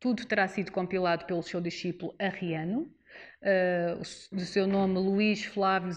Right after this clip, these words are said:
Arriano Xenofonte, que escreveu,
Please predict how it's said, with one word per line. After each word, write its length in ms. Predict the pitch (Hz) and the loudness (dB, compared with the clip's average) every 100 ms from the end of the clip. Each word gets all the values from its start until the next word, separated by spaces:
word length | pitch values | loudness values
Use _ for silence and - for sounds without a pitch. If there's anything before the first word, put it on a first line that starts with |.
| 185 | -2
Arriano 500 | 180 185 185 175 165 | -2 0 0 0 -2
Xenofonte, 1000 | - 208 190 175 - 170 170 170 269 - - - - - _ - _ _ - | -2 0 0 -2 -4 -2 -2 0 -2 -2 -8 -20 -20 -20 _ -20 _ _ -4
que 480 | - 302 359 359 - - _ _ _ _ _ _ - | 4 6 4 0 -12 -20 _ _ _ _ _ _ -10
escreveu, 800 | - - 233 220 247 190 254 | -4 2 2 4 2 2 -2